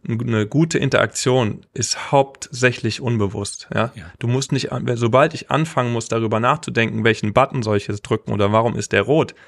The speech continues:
Speaker 1: ist schon Katastrophe, ja. Mit Ausnahme dessen,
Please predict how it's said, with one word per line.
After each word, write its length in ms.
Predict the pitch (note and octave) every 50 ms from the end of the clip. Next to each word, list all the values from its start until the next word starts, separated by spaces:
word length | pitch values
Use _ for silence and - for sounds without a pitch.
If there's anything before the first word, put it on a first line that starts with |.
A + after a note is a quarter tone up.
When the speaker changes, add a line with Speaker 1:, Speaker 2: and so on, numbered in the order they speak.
| - _ _ _ _ -
Speaker 1:
ist 220 | - A#2 A2+ - -
schon 120 | - A2+
Katastrophe, 480 | G#2+ A2 - - - - - - - - _ _ _ _ _ -
ja. 200 | - B2 B2+ - _ - - - _ _ _ _ _ - -
Mit 180 | B2+ B2+ -
Ausnahme 540 | - B2+ D3+ E3 - - A#2+ A2+ A2+ A#2 A2+
dessen, 480 | A2+ B2 D3+ D#3+ - C#3 C#3 E3 F#3+